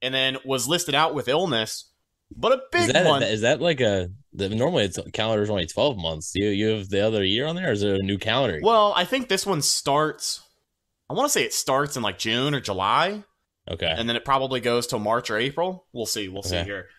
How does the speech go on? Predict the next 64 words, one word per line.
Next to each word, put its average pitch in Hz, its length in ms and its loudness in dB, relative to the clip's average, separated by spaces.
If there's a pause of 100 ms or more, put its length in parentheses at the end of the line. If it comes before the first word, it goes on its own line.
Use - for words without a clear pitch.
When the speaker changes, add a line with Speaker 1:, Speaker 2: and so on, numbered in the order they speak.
(220)
Speaker 1:
So, 170 320 0 (540)
Mike 262 360 0
Evans, 208 340 2
your 175 80 2
December 175 500 0
player, 156 500 2
and 143 280 -2
honestly, 190 500 2
we 139 120 -2
could 151 120 -4
probably 185 360 2
give 143 260 0
Mike 131 260 0
Evans 120 320 0
December 117 440 0
player 123 340 2
of 107 80 0
the 98 80 0
month 113 380 0
considering 107 580 -2
the 98 80 -4
performance 107 460 -2
Speaker 2:
Based - 40 0
Speaker 1:
he 120 60 6
Speaker 2:
off 110 80 2
Speaker 1:
had. 107 120 2
Speaker 2:
of 104 40 2
one 101 220 0
game. 87 340 -2
Yeah. 87 160 -2
Speaker 1:
Yeah, 90 340 0
I 113 180 0
mean, 113 300 -2
Speaker 2:
<laughs> - 20 -8
Speaker 1:
you 135 120 -2
know, 101 220 0 (300)
two 190 120 0
hundred 147 200 0
plus 151 300 0
yards 143 360 2
and 107 100 -12
three 135 140 -2
touchdowns 117 500 -2
last 110 300 0
week. 110 200 -6
Great 113 220 -2
numbers 104 300 -4
for 104 80 -12
Big 98 240 -4
Mike. 107 200 0
All 131 60 4
right, 131 160 2
any 180 160 0
guesses 165 440 2
on 143 120 2
the 131 80 0
January 131 600 2
player 127 360 0
before 113 280 -2
I 104 80 0
flip - 240 -6
the - 40 -20
page 104 340 -4
here? 62 180 -8